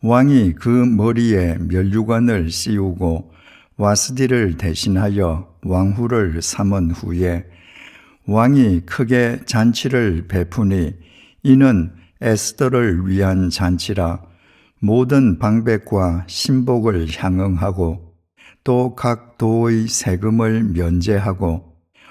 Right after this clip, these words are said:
왕의 풍부함을 따라 크게 상 주니라. 처녀들을 다시 모을 때에는 모르드게가 대궐 문에 앉았더라.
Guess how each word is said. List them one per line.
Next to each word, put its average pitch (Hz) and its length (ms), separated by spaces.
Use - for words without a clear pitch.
왕의 113 580
풍부함을 110 800
따라 95 640
크게 117 640
상 107 560
주니라. 87 680
처녀들을 131 840
다시 113 360
모을 110 580
때에는 92 640
모르드게가 107 1080
대궐 117 540
문에 107 640
앉았더라. 90 880